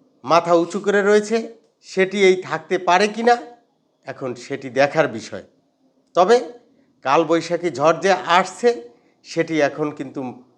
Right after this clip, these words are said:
মানুষের মুখে মুখে, কেননা কয়েকটি ঘটনাই সেই বাত-, বার্তা কিন্তু দেয়।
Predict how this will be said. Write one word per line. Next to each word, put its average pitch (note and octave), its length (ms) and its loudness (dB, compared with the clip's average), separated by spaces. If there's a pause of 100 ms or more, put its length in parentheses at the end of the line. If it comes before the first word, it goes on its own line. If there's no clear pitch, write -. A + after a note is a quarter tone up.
(120)
মানুষের D#3 360 -2
মুখে D3+ 300 -4
মুখে, G#2+ 280 -8 (1200)
কেননা F#3+ 360 4 (760)
কয়েকটি E3+ 360 2
ঘটনাই F#3+ 520 2
সেই E3+ 260 -2
বাত-, C3+ 340 0 (280)
বার্তা C#3+ 360 -2
কিন্তু D#3+ 320 -6 (840)
দেয়। C#3+ 320 4